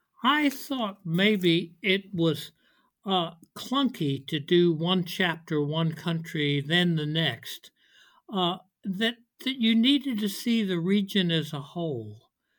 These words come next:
a-, as part of the global order. Uh, and, uh, so I preferred to do thematically. I, I th-, other people might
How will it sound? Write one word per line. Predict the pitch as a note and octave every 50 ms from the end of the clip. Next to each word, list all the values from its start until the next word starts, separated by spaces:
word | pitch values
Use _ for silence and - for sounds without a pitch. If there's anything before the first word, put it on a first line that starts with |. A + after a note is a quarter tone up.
| _ _ _ _ _ _ -
a-, | F#3+
as | G3 A3 A#3 G3+ G3 F#3 -
part | - - - - B3+ B3+ A#3+ G#3
of | G#3+ G3+ F3+
the | F3 F3+ E3
global | D#3 - F3+ F#3 F#3+ G3+ G3+ F#3 E3+ F3 E3 D#3+
order. | D#3+ E3 E3 E3 D#3+ C#3+ B2 A#2+ A2 G#2+ A2+ - - _ _ _ _ _ _ F#3
Uh, | F#3 F3+ F3 E3+ E3 E3 - _ - _ _ _ _ _ _ _ _ _ _ _ _ _ _ _ _ _ -
and, | G3+ G3+ G3+ G3 F#3+ F#3 F#3 G3 - - - _ _ _ _ _ _ _ _ _ _ _ _ _ _ _ _ _ _ _ _ _ _ _ _ _ _ _ _
uh, | A#3 G#3+ G#3 G#3 - - - - - -
so | - A3+ A3
I | G#3+ A3 A#3+ C4+ C4+
preferred | C4+ - A3+ G3+ - - A3 G#3+ G#3+ G#3 F3+ E3+
to | F3 E3
do | D#3+ F#3+ G3 F#3+ F3
thematically. | F#3 - - F3+ E3+ F3 F3 F#3+ G3 F#3 - C#3 C#3+ - - C3+ C3 C3 C3 C3+ C3+
I, | C#3 D3+ E3 E3+ F3+ F3 E3+ F3
I | F3+
th-, | E3 - - - - -
other | - F#3+ F#3 F#3+ A3 G3
people | G3 - G3+ G3+ G3 - F3 D#3+ D#3
might | D3+ D#3+ E3 E3+ F3+ F#3+